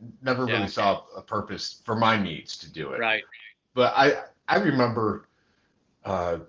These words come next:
Speaker 1: the first time Toledo did it, and we were out drinking till, like, three o'clock in the morning, and then he gets his number pulled, and he goes over there, and he's fixing the dent,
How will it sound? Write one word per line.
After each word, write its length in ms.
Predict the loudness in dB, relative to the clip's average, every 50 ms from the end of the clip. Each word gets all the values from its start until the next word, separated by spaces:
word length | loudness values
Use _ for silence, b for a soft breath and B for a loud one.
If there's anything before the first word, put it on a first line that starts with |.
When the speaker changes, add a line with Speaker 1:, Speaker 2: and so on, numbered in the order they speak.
| _ _ -16
Speaker 1:
the 60 | -12
first 300 | -6 -2 0 0 0 0
time 220 | 0 0 0 0 0
Toledo 640 | -4 -4 -2 -2 0 2 2 2 2 0 -2 -6 -12 _ _ _ -16 -10
did 200 | -4 -2 0 0 0
it, 280 | -2 -6 -6 -8 -14 _ _ _ _ _ -2
and 320 | 0 0 0 0 -4 -10 -14 -16 -10
we 180 | -4 -2 -2
were 260 | 0 0 0 2 2 4
out 220 | 6 4 4 4
drinking 400 | 2 0 0 0 0 -2 -4 -4
till, 120 | -4 -2 -2
like, 180 | -2 -2 -4
three 240 | -6 -10 -10 -8 -8
o'clock 320 | -8 -4 -4 -4 -4 -4 -4
in 80 | -6
the 80 | -4 -4
morning, 320 | -2 -2 -2 -2 -2 -4
and 140 | -2 -2 -2
then 160 | -2 -2 -2 -4
he 60 | -6
gets 220 | -6 -8 -8 -10 -10
his 140 | -14 -10 -8
number 240 | -8 -8 -8 -10 -10
pulled, 240 | -8 -8 -8 -6 -6
and 60 | -8
he 20 | -8
goes 220 | -6 -6 -6 -4
over 220 | -4 -6 -6 -6 -6
there, 160 | -6 -6 -6
and 80 | -6
he's 140 | -6 -8 -10 -10
fixing 280 | -10 -12 -12 -12 -12
the 60 | -12 -8
dent, 320 | -4 -2 0 0 0 -2